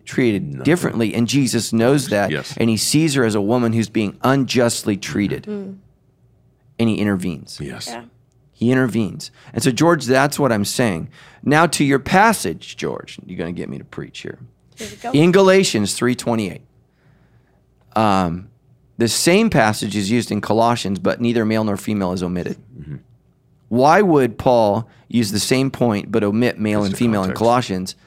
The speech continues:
Speaker 1: but include it in Galatians? And here's why, George. Because if circumcision is what makes you Jewish, how in the heck was any woman ever a Jew?
Speaker 2: Mm-hmm.
Speaker 3: Right.
Speaker 1: That's the point he's making. Jewish women were always Jewish, but they don't get circumcised.
Speaker 2: Mm-hmm.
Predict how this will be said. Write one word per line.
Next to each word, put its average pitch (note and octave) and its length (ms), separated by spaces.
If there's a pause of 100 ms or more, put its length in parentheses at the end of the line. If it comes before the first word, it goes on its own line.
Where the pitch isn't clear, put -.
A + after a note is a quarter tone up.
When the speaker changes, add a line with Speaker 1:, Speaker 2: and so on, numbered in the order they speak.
(220)
Speaker 1:
but A2 360
include A2 400
it G2+ 100
in F#2 100
Galatians? - 640 (240)
And F#2+ 160
here's A2 340
why, D#2+ 220
George. - 460 (460)
Because A2+ 340
if D3 160
circumcision A2 720
is F2+ 120
what G2+ 160
makes G2+ 240
you F#2+ 60
Jewish, F#2 540
how A#2 180
in G#2 60
the F#2+ 60
heck G2+ 180
was G2+ 120
any G2 120
woman F2+ 280
ever D#2 180
a C#2+ 60
Jew? F2 180
Speaker 2:
Mm-hmm. - 280 (220)
Speaker 3:
Right. A#3+ 260 (800)
Speaker 1:
That's D3 220
the B2+ 80
point G2 220
he's F2+ 120
making. D#2+ 320 (1120)
Jewish E3+ 280
women D#3 220
were C#3+ 100
always G3 300
Jewish, - 340
but A2 120
they A#2+ 80
don't A2+ 100
get G#2+ 100
circumcised. C3 560
Speaker 2:
Mm-hmm. C3+ 220